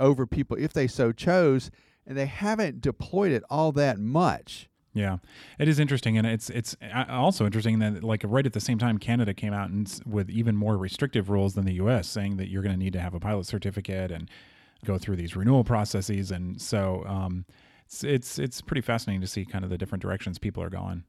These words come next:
Speaker 1: Well, and the other thing to remember is that there's a draft revision to the F A A drone regulations. Now, don't forget, these drone regulations have been virtually unchanged for a couple of years since they were released initially.
Speaker 2: Mm-hmm.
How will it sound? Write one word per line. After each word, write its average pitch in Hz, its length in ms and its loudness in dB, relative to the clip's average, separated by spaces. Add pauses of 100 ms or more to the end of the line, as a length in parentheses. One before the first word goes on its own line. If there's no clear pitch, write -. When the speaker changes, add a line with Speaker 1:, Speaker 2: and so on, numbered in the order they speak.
(140)
Speaker 1:
Well, 143 220 2
and 147 140 4
the 131 80 4
other 180 240 6
thing 185 240 2
to 147 80 2
remember 139 480 2
is 117 120 0
that 127 260 2
there's 143 260 2
a 113 80 2
draft 143 580 0
revision 131 680 2
to 127 100 -2
the 110 100 0
F 123 200 0
A 120 160 2
A 113 40 2
drone 127 320 2
regulations. 110 600 0
Now, 113 120 0
don't 185 160 0
forget, 180 420 -2 (320)
these 175 200 -4
drone 160 300 2
regulations 127 760 0
have 123 260 2
been 113 300 0 (100)
virtually 135 380 2
unchanged 127 720 -2
for 110 100 -4
a 104 60 -2
couple - 260 -2
of 110 80 0
years 120 220 2
since 107 200 -6
they 117 140 2
were 107 300 0
released 110 500 -2
initially. 101 640 -4
Speaker 2:
Mm-hmm. 107 380 0